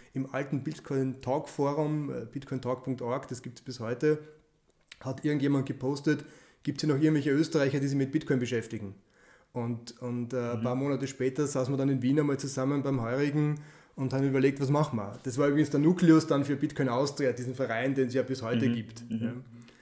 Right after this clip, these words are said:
Speaker 1: Ja. Ähm, ja. Jetzt ist es bei mir so, einerseits I T-ler, andererseits war ich schon immer eher der Typ, der gesagt hat, okay, Eigenverantwortung, persönliche Freiheit ist mir auch ein Anliegen. Und mit diesem Mindset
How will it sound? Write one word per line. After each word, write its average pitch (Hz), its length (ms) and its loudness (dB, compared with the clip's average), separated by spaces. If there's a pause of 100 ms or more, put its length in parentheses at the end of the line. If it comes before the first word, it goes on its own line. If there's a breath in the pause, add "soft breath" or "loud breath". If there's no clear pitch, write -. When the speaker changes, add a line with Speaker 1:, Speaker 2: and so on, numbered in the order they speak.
(560 loud breath)
Speaker 1:
Ja. 113 160 -8
Ähm, 113 300 -6 (340)
ja. 113 360 -6 (380 soft breath)
Jetzt 151 160 -2
ist 185 120 6
es 185 120 6
bei 165 120 0
mir 170 240 8
so, 165 420 4
einerseits 151 460 4
I 135 100 0
T-ler, 165 640 2 (140)
andererseits 147 920 2
war 143 100 0
ich 139 80 0
schon 156 180 0
immer 151 220 0
eher 139 160 2
der 139 180 2
Typ, 147 280 0
der 143 80 2
gesagt 135 280 -4
hat, 131 80 -4
okay, 131 560 0 (140)
Eigenverantwortung, 135 1040 2
persönliche 120 440 -2
Freiheit 117 380 -2
ist 120 100 0
mir 117 80 0
auch 143 180 2
ein 151 100 2
Anliegen. 107 560 -4 (540 soft breath)
Und 123 80 -4
mit 123 120 -4
diesem 143 260 2
Mindset 156 720 4